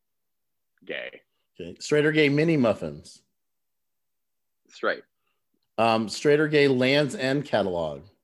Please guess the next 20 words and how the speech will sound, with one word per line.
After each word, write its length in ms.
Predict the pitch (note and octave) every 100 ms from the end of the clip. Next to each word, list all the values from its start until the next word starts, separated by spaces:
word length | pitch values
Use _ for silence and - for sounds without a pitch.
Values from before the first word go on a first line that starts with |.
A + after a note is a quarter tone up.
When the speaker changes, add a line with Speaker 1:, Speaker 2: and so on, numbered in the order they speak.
| _ _ _ _ _ _ -
Speaker 1:
Oh, 240 | G#2 E2
the 120 | D#2
straightest. 640 | - - - F2+ C#2+ - - _ _ _ _ _ - -
In 80 |
the 80 | F#2+
worst 280 | F#2+ G2 -
way. 160 | D#2+ C2+ - _ _ _ _ _ _
Speaker 2:
<laughs> 760 | _ _ _ _ _ _ _ _
Straight 280 | - D#3+ F3
or 80 | E3+
gay 180 | E3 D#3+
wasps? 1080 | B2 B2 C3 A#2+ - - - - - - - _ _ _ _ _ _ _ _ _ _ _
Speaker 1:
Wasps. 640 | F2+ E2 E2 E2+ - - -
Straight, 520 | - - B2 G#2 E2 - -
especially 580 | - A2 - G2+ F#2 -
if 120 | F#2+
it's 180 | E2 -
the 140 | F2+
acronym. 480 | F2 E2+ E2 C#2+ C2+ _ _ _
Speaker 2:
Okay. 340 | G#2 G#2 G2